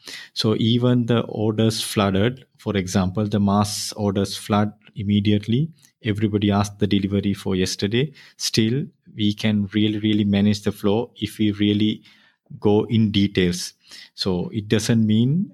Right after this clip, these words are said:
because of the orders flooded, we need to push the operator. It's totally wrong.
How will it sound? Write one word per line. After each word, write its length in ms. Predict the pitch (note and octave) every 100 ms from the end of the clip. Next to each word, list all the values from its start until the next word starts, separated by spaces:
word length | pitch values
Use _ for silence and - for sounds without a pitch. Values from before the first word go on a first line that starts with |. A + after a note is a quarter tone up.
| -
because 380 | A2+ A2+ A2 A2+
of 120 | -
the 80 | A2
orders 420 | G2+ G#2 A2 G#2+
flooded, 480 | - A2 A#2+ C#3 -
we 120 | G#2+
need 160 | G#2 G#2
to 60 | -
push 340 | - A#2 -
the 80 | A2
operator. 480 | G2+ G2 F#2 F#2 -
It's 280 | A2 - -
totally 400 | G#2+ G#2+ A2+ F#2+
wrong. 340 | G2 F#2